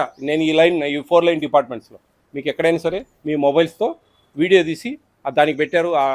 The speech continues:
నీట్, నీట్ డీటెయిల్స్ పెట్టాలి. "పలానా హాస్టల్ సార్, పలానా అంగన్వాడీ సార్, పలానా స్కూల్ సార్, భోజనాలు సరిగలేవు, ఇది ఈ విధంగా ఉన్నాయి, వీడియో పెడుతున్నాం మేము, దీని మీద చర్యలు తీసుకోండి" అని చెప్పి ఆ అడ్రస్ పెడుతూ నాకు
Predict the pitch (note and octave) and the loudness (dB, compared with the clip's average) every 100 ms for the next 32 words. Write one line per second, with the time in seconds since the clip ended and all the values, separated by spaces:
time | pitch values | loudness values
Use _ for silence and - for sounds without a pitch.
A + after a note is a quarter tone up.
0 | C3 C3 B2+ D#3+ E3 C#3+ E3 D#3 C#3 D#3+ | -6 -10 -10 -8 -6 -6 -6 -6 -4 -2
1 | E3+ C#3 A#2+ G#2 F2+ _ _ _ _ _ | -2 -2 -10 -12 -16 _ _ _ _ _
2 | - C3 C3 B2 C#3+ - C3+ D3 E3 C3 | -4 -2 -2 -2 -4 -4 -8 -6 -6 -4
3 | C3 A#2+ C3 C#3 B2+ A2+ D3+ D3 B2+ A2+ | -4 -4 -4 -4 -4 -6 -8 -8 -8 -10
4 | _ D3+ C3 D3+ - _ _ - C3+ D3 | _ -12 -8 -10 -10 _ _ -6 -2 -2
5 | C3 C3 B2 B2+ A#2+ D#3 _ _ _ - | -2 -4 -4 -4 -6 -10 _ _ _ -12
6 | C3 C#3+ C#3+ C#3 D#3 D3+ C#3 E3 C#3+ C#3+ | -6 -4 -2 0 2 2 0 0 0 0
7 | B2 A#2 B2 A2+ A2+ D3+ C3+ B2+ C3 B2 | 0 -4 -8 -8 -10 -10 -10 -8 -8 -8
8 | A#2+ G#2+ G2+ A2 G#2 A#2 C3+ A#3+ D#4 _ | -8 -12 -20 -20 -16 -14 -14 -16 -18 _
9 | _ - C#3+ C3 D3+ D#3 C#3+ - F#4 - | _ -4 0 0 0 -2 -6 -6 -8 -2
10 | D#3 D#3 | -2 -2